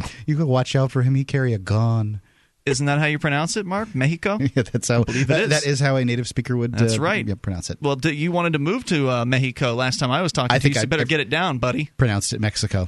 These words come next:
Speaker 2: Yeah. You, you probably should wanna get it right, though, when you actually move there. You don't wanna look like a gringo.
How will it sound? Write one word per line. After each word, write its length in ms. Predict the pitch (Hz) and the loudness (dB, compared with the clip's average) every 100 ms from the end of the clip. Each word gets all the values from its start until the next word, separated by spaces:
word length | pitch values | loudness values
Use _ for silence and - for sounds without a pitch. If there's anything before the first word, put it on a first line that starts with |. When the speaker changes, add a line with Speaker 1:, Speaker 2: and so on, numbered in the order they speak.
| - | -6
Speaker 2:
Yeah. 240 | - - 113 _ - | -6 -6 -6 _ -8
You, 180 | 135 135 | -4 -2
you 140 | 135 | -2
probably 180 | 175 143 | 0 0
should 160 | 143 | -2
wanna 160 | 123 113 | -2 -2
get 120 | 117 | -2
it 60 | 104 | -2
right, 220 | 117 123 - | -2 -4 -4
though, 180 | 87 | -4
when 140 | 104 110 | -2 -4
you 80 | 113 | -4
actually 220 | - 98 | -6 -4
move 220 | 113 - | -4 -4
there. 200 | 67 92 _ _ _ _ _ _ _ - | -6 -8 _ _ _ _ _ _ _ -2
You 40 | |
don't 100 | 127 | 0
wanna 180 | 117 101 | 0 0
look 180 | 120 - | -2 -2
like 120 | 117 | -4
a 60 | 110 | -4
gringo. 460 | 110 123 113 73 | -2 -2 -2 -4